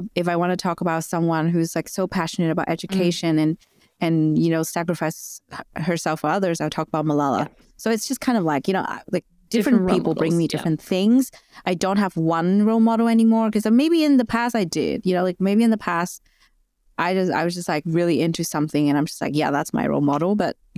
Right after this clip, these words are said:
Speaker 1: you know, like, the past few years as I've grown, I just realized that I take different things from different
Speaker 2: Yeah.
Speaker 1: people. So I have multiple of
Speaker 2: I
Speaker 1: them.
Speaker 2: love.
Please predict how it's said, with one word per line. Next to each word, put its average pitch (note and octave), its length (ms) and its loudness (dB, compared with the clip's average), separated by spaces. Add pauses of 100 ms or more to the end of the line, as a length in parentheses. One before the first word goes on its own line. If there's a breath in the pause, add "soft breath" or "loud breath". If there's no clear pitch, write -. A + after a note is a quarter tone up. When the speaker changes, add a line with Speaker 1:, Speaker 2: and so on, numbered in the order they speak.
Speaker 1:
you F#3 80 0
know, D#3 160 0
like, D3+ 140 0
the E3 100 -2
past - 380 -6
few F3+ 100 0
years D#3+ 320 0
as D#3 160 -4
I've D3 220 -4
grown, D3 340 0
I C#3+ 100 0
just - 320 -8
realized D3 520 0
that C3 120 -2
I D3+ 200 -2 (180)
take - 180 -4
different C#4 220 2
things C#4 180 2
from C4+ 100 2
different D#4 220 2
Speaker 2:
Yeah. - 80 4
Speaker 1:
people. F3+ 220 -2
So - 80 -4
I B3+ 60 0
have C4+ 100 -6
multiple C#4 480 0
of G3 60 0
Speaker 2:
I - 20 0
Speaker 1:
them. C4 140 2
Speaker 2:
love. C4 380 -2